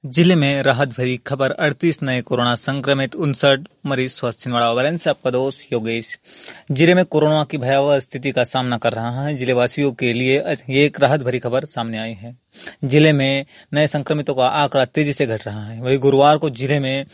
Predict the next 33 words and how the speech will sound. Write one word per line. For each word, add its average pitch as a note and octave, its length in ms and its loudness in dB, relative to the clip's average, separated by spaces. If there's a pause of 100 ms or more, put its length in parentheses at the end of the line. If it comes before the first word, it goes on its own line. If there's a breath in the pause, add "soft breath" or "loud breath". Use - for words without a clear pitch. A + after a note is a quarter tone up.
(240 loud breath)
कुल D3+ 140 2
अड़तीस E3 440 2
नए C#3 160 0
कोरोना C3 240 -2
संक्रमित C3 380 -6
की E3+ 100 -4
पुष्टि D3 320 -6
हुई A#2 220 -2
है। A#2+ 180 0
वहीं B2 300 2
नौ C#3 180 0
सौ - 160 -2
संतानवे C3+ 360 0
सैंपल C#3+ 320 -4
की B2+ 160 -8
जांच C3+ 420 0
में C3 300 -4 (360 loud breath)
उक्त C#3+ 380 2 (300 loud breath)
पॉजिटिव C#3+ 400 2
आंकड़े C#3 320 0
सामने B2 360 -6
आए A#2 220 -4
हैं। A2 300 -12 (320 loud breath)
पिछले C#3+ 420 2 (640 loud breath)
छत्तीस F3 460 -2
दिनों D3 220 -2
में A#2 200 -8
जिले D3 240 -2
में D#3 200 -2
एक D#3+ 400 2
दिन E3 140 2
में C3 320 -2
संक्रमित D#3 560 -4